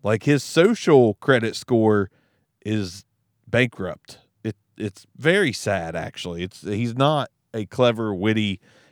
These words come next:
entertaining person. And I, I think the younger generations that are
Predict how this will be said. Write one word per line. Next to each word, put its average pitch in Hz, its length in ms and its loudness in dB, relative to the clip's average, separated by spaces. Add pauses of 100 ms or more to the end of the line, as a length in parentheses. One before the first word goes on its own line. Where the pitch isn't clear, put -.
(120)
entertaining 110 800 -2
person. 95 600 -6
And 95 460 -8 (760)
I, 107 280 0
I 110 80 -2
think 120 300 -2
the 101 200 -6
younger 110 500 0
generations 104 800 0
that 101 160 -2
are 92 240 -4